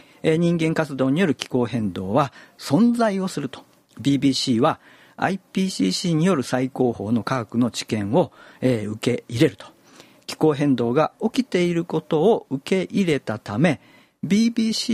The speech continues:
ーの報道に懐疑派を入れてバランスを取る必要はないってことなんですね。まあ、ともすればですね、科学的なことは、えー、なんとかバランスを取ろうということで、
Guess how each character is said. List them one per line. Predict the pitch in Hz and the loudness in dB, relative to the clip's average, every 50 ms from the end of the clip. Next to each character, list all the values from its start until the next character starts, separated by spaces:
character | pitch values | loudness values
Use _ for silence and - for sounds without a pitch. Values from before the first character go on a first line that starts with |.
| 214 202 | 0 2
ー | 170 | 2
の | 131 117 107 | 2 0 -2
報 | - - 165 185 196 202 | -2 0 2 2 2 0
道 | 196 196 185 180 175 | 0 -2 -2 -2 0
に | 170 165 139 | 0 0 0
懐 | - - - 180 202 247 | -2 -2 -2 0 0 0
疑 | 262 269 254 | 0 0 -2
派 | 208 - - 214 208 | -2 0 0 0 0
を | 202 202 - - | 0 0 -2 -2
入 | - 170 | -2 0
れ | 180 180 | 0 0
て | 180 - - 175 - - 117 | 0 0 0 0 0 -2 -8
バ | - 107 98 | -8 -8 -6
ラ | 117 143 202 | -4 0 2
ン | 247 254 | 2 2
ス | 220 - - 226 | 2 0 -2 -2
を | 214 202 | -2 -2
取 | - - 233 214 | 0 -2 -2 0
る | 156 | 0
必 | - - 117 113 - - - 185 | -2 -4 -6 -8 -6 -6 -4 -2
要 | 190 196 208 208 208 202 | 0 0 0 0 0 0
は | 196 180 175 160 | 0 0 -2 -2
な | 131 107 107 131 202 262 | -4 -2 0 2 2 2
い | 247 | 2
っ | |
て | 175 - _ _ - 113 | 0 -6 _ _ -4 -4
こ | - 120 | -4 -2
と | 113 | -4
な | 107 95 | -4 -6
ん | 87 90 | -6 -10
で | 98 98 | -12 -6
す | - - | 0 2
ね。 | 196 160 - - - - - - - - - _ _ _ _ _ | 2 2 0 -6 -16 -20 -20 -20 -20 -20 -20 _ _ _ _ _
ま | - 165 | -4 -4
あ、 | - - - - _ | -4 -10 -20 -20 _
と | - 269 262 | 0 2 2
も | 269 233 | 2 0
す | - - 180 | 0 0 2
れ | 175 175 151 | 2 2 2
ば | 131 110 | 0 -2
で | 98 104 98 | -4 -6 -8
す | - - 113 | -6 -2 0
ね、 | 131 139 131 123 | 2 2 2 0
科 | - - 156 | -2 -2 -2
学 | 156 165 156 - | -2 -2 -4 -4
的 | - 160 160 - 156 | -6 -4 -2 0 0
な | 156 151 | 0 0
こ | - - 147 | 0 -4 -4
と | - - 151 131 | -2 0 0 2
は、 | 123 139 156 147 120 98 - - - - - _ | 2 2 2 0 -2 -4 -8 -16 -20 -20 -10 _
え | 123 131 127 123 117 | 0 0 2 2 2
ー、 | 113 117 120 | 0 2 2
な | 143 208 | 2 2
ん | 208 | 2
と | - 165 | 0 -2
か | - 113 | -4 -4
バ | 104 - 107 104 | -4 -4 -4 -2
ラ | 107 123 190 | -2 0 0
ン | 220 220 | 0 0
ス | - - 208 | 0 2 2
を | 196 190 185 | 2 2 2
取 | - 175 180 180 | 2 2 2 2
ろ | 165 127 | 2 0
う | 104 | 0
と | - - | 2 2
い | 139 135 | 2 2
う | |
こ | - 117 | 0 -4
と | - 110 95 | -4 0 0
で、 | 127 123 - - - | 0 2 2 -2 -6